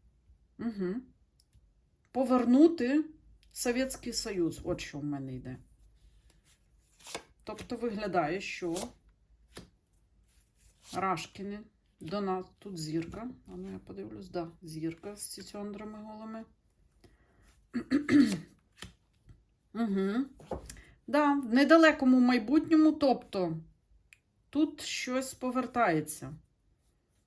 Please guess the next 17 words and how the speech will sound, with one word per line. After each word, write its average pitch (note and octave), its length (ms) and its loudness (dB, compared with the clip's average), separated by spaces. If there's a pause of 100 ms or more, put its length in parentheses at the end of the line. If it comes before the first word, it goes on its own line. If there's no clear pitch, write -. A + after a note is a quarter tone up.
(1600)
Наскільки E4 480 6
я D4 140 10
розумію, A#3+ 800 6 (220)
цей C#4+ 300 6
договір A3+ 640 0
був G#3 280 -2
для F#3+ 200 0
того, G3+ 500 -4
тобто - 320 -4
їх A#3+ 360 -2
привезуть, G#3 760 -2 (300)
е, F#3+ 500 -8
тобто C#4+ 300 -2
він D4+ 380 8 (180)
планує C4 800 6 (400)
з G3+ 200 2
Росією, B3+ 1000 0